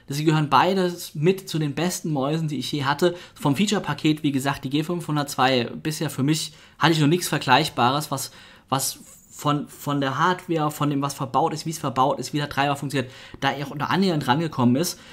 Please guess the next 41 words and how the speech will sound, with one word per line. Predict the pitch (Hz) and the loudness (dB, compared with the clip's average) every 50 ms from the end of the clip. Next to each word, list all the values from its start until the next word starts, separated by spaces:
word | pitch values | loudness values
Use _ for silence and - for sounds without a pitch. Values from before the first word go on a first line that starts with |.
| - - - - | -20 -18 -10 -4
Die | 120 | 2
Zoe, | - 151 180 202 190 170 | 4 6 6 6 6 4
wie | 165 | 2
gesagt, | 160 156 165 165 - | 2 2 0 0 -2
das | - 156 - | -4 -4 -2
komplette | 151 135 135 151 156 156 131 | -2 0 0 0 -4 -4 -2
Gegenteil, | - 131 151 185 190 170 160 160 | 0 0 2 2 0 0 -2 -4
einfach | - - 147 151 151 - 143 - 131 | -2 -2 -2 -2 -2 -2 -4 -4 -4
simpel, | 139 131 135 156 208 247 247 - 247 226 | -4 2 8 8 8 8 8 4 2 0
schlicht, | - - - 165 202 233 - - - - - - - | 0 2 4 4 4 4 4 -4 -12 -20 -20 -8 -2
macht | - 147 165 - - | 0 0 0 0 -2
genau | - 156 143 139 147 190 208 | -2 0 2 2 2 2 2
das, | 196 180 160 - | -2 -2 -4 -4
was | - 147 - - | -6 -6 -6 -6
es | 127 120 | -6 -2
soll. | - 143 156 180 202 196 202 - - - - - _ _ - - | 2 4 4 4 4 2 -2 -8 -18 -20 -20 -20 _ _ -12 -4
Präzision | - 151 160 160 160 147 - - 156 180 | -2 0 0 0 -2 -2 0 0 0 0
bei | 185 170 131 | 0 0 2
beiden | 120 117 117 151 185 196 | 2 2 2 2 2 -2
Mäusen | 160 147 143 147 147 147 135 | -2 -2 -2 -4 -4 -4 -4
super. | 120 147 190 190 - 147 143 170 160 - - - - - - - _ _ - | 0 0 0 2 4 2 2 2 0 -6 -18 -20 -20 -20 -20 -20 _ _ 2
Also | 131 151 156 139 143 127 | 4 4 4 4 4 2
je | 123 147 | 2 2
nachdem, | 170 180 - - 165 143 123 | 0 0 0 0 0 0 2
was | 139 156 - - | 2 0 0 0
ihr | - 170 135 | -2 -2 -2
sucht, | 127 135 165 190 185 - - - | 0 2 0 0 0 -4 -10 -8
kann | - 135 143 | -4 -2 -2
ich | 165 160 156 | -2 -2 -4
euch | 143 143 | -6 -4
die | - 147 | -2 -2
Mäuse | 131 127 135 156 156 156 139 | 0 0 0 0 0 0 -2
nur | 135 - | -2 -2
empfehlen. | 117 123 120 156 170 185 196 202 190 202 - - - - - - - - - _ _ _ _ _ - - - - | -2 -2 0 2 4 4 4 2 0 -4 -14 -18 -20 -20 -20 -20 -20 -20 -20 _ _ _ _ _ -18 -14 -4 0
Bei | 143 143 | 2 2
der | 151 156 135 | 4 2 2
Zoe, | 120 139 139 143 151 147 131 | 2 2 4 4 4 2 2
wie | 135 139 | 0 0
gesagt, | 139 131 131 123 120 120 | -2 0 0 -2 -2 -2
erstmal | - 104 120 120 - - 120 117 | -2 -2 -2 -2 -2 -2 0 2
nur | 117 117 117 117 117 - | 2 2 2 0 -2 -6